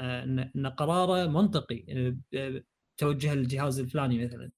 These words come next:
آه، حتى لو كان الجهاز هذا خسران يعني من ناحية معينة، في، آه، لا، يقول: "لا، أنا ق-،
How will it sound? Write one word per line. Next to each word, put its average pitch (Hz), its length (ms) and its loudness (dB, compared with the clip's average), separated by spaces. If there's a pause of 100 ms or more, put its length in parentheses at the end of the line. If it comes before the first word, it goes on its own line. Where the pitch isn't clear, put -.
آه، 127 120 -6
حتى 214 200 2
لو 202 60 4
كان 202 100 4
الجهاز 160 300 4
هذا 147 160 2
خسران 131 460 -2
يعني 113 300 -8 (680)
من 131 60 4
ناحية 135 240 2
معينة، 131 460 4 (580)
في، 143 260 2
آه، - 440 -10
لا، 160 300 2
يقول: 143 300 4
"لا، 185 140 4
أنا 127 220 0
ق-، - 340 -14